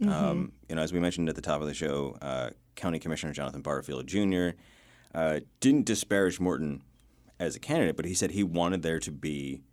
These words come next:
Speaker 2: a public search, which is what many government bodies had done. It's what,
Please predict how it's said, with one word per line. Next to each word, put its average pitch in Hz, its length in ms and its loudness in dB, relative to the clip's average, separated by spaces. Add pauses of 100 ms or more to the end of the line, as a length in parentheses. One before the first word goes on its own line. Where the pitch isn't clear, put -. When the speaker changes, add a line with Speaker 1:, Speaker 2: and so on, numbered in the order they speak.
(260)
Speaker 2:
a 71 400 -6 (460)
public 95 560 0
search, - 480 -4
which 85 140 -4
is 80 240 -4
what - 280 -2
many 98 460 2
government 85 460 -2
bodies 71 340 0
had - 120 -10
done. 87 340 0
It's 78 180 -6
what, 78 280 -2